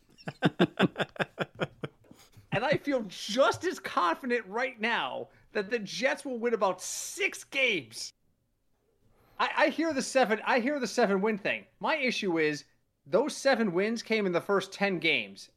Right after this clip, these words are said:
and then they went oh and eight. So I, I agree. Robert Saleh is not an amazing coach, and it's not like handing the stuff to Barry Switzer like I, I made that analogy.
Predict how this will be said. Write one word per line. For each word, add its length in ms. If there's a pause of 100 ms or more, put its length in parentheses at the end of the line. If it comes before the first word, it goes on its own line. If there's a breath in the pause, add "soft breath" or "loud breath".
and 160
then 80
they 100
went 220
oh 140
and 100
eight. 240 (1000)
So 400 (360)
I, 140 (580)
I 200
agree. 300
Robert 360
Saleh 320
is 120
not 480
an 60
amazing 440
coach, 420
and 120
it's 200
not 380 (100)
like 200
handing 440
the 80
stuff 280
to 80
Barry 240
Switzer 380
like 220
I, 200
I 140
made 220
that 200
analogy. 640